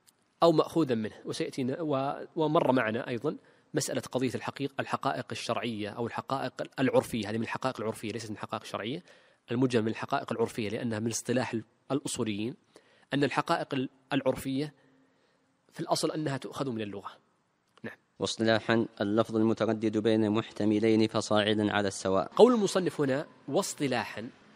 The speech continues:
Speaker 1: أريد أن أبين نكتة ولها تعلق بفقه مذهب أحمد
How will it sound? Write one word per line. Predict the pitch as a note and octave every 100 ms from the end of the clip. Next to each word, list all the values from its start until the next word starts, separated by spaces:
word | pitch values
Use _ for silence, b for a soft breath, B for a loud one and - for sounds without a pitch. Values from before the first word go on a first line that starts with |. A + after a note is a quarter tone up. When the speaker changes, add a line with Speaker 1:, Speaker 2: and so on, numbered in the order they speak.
| -
Speaker 1:
أريد | F3 F3
أن |
أبين | D#3 E3 D3
نكتة | D3 - - A#2 - - _ _
ولها | D#3+ E3 C#3+
تعلق | C#3 D3+ C#3
بفقه | B2+ C3 -
مذهب | A#2+ A#2 A2+
أحمد | B2 - G#2+